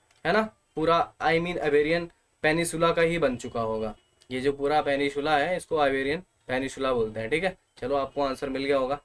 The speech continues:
जो question मैंने आपसे पूछा था। तो कुछ reason है जो कि highlighted है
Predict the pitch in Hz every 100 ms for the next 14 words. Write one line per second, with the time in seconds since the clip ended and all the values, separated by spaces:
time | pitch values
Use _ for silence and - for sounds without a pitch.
0 | _ 139 131 135 131 127 123 123 120 123
1 | 123 117 110 107 - _ _ _ - _
2 | _ 170 170 220 - - 151 175 196 196
3 | 196 180 170 190 165 160 160 185 175 185